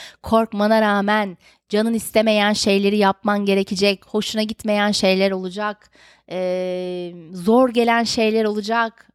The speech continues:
işte zor gelen an olur vesaire. Ama işte o kendi yolunda olduğunda hepsi de böyle bir akış oluyor yani.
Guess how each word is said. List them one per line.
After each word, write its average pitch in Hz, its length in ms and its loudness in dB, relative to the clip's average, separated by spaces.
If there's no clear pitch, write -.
işte 196 380 -12
zor 240 320 2
gelen 240 400 0
an 233 180 -4
olur 240 560 -2
vesaire. 226 680 0
Ama 330 200 0
işte 277 240 -2
o 302 80 0
kendi 294 400 -2
yolunda 277 340 0
olduğunda 262 480 2
hepsi 285 400 -4
de 247 100 2
böyle 285 180 2
bir - 140 -4
akış - 300 -4
oluyor 170 260 -2
yani. 170 480 -2